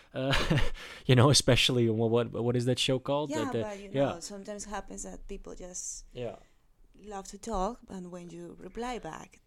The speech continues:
Speaker 2: it's offensive.
Speaker 1: Exactly, exactly. And for those that have seen the tell-all, um, yeah, we will always, uh,
Speaker 2: Speak for the truth.
Speaker 1: exactly,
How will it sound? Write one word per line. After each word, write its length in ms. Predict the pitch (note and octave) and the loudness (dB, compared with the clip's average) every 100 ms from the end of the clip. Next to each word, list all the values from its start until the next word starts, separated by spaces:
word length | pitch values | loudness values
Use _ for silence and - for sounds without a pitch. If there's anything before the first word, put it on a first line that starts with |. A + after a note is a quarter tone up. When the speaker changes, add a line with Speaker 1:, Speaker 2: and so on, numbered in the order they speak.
| - G3 | -20 -18
Speaker 2:
it's 160 | - - | -10 -10
offensive. 500 | A3 B3+ A#3 - - - - - | -10 -12 -12 -14 -18 -20 -20 -16
Speaker 1:
Exactly, 640 | A2+ G2+ A2+ G#2 - - - - | -12 -6 -4 -4 -8 -12 -18 -18
exactly. 480 | - - F#2 F#2 F#2+ | -10 -8 -8 -8 -6
And 80 | F#2 | 2
for 120 | - | 8
those 160 | G#2 G2+ | 10 10
that 240 | G#2 G2 G2 | 8 6 6
have 160 | F2+ | 6
seen 180 | - G2 | 6 6
the 80 | F2+ | 2
tell-all, 520 | - E3 A#2 F#2+ F#2+ - - - - - | 2 2 4 2 -2 -8 -20 -20 -18 -12
um, 420 | F2+ F2+ F2 E2+ - | -8 -6 -6 -10 -10
yeah, 140 | - - | -10 -6
we 100 | G#2+ | -4
will 220 | G2+ G#2+ G2 | 0 0 0
always, 520 | A2+ B2 A2 G#2+ - | 0 -2 -2 -2 -4
uh, 340 | - G2 F#2+ F#2+ - | -6 -8 -8 -8 -8
Speaker 2:
Speak 320 | - - F#3+ | -8 -6 -8
for 120 | - | -4
the 60 | G#2+ | 0
truth. 40 | |
Speaker 1:
exactly, 540 | C4 - F#2+ F#2 - | 4 4 4 2 -4